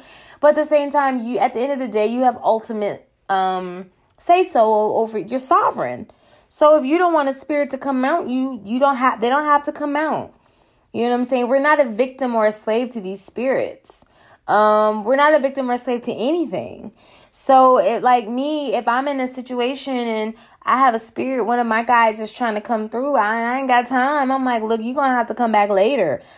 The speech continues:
I'm busy. I'm doing, I'm doing regular shit right now. Like, I'm doing normal people shit. Like,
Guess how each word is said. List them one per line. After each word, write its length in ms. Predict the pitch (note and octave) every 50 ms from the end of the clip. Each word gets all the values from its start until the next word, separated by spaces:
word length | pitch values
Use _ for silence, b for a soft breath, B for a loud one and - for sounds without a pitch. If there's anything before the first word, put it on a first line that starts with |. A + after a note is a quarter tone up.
| B B B -
I'm 200 | - A#3+ D4 C#4
busy. 500 | A#3+ A#3+ C4+ C#4+ A3+ F3 - F3 F3 -
I'm 200 | D#3 G#3 B3+ C4
doing, 320 | A#3 C4+ C#4+ C#4+ C4+ A#3+
I'm 220 | F#3 G3 A#3 C4+ C4
doing 180 | C4 B3+ B3
regular 380 | A#3+ B3 B3+ A#3+ A#3+ G#3+ G3 G3+
shit 280 | - - F#3 A2+ - -
right 220 | - D3 B2 B2
now. 320 | C3+ A#2 G2+ E2+ D2 D#2+
Like, 160 | B2+ C#3+ D#3+ -
I'm 160 | F#3+ A3 A3+
doing 280 | A#3+ B3 B3 A#3+ A#3
normal 280 | A3 A3 A#3 A3+ G#3+ G3+
people 300 | G#3+ G#3+ E3 - G#2+ -
shit. 280 | - - B2+ A2 G#2 -
Like, 420 | C3+ D#3 D#3+ E3+ E3+ E3 -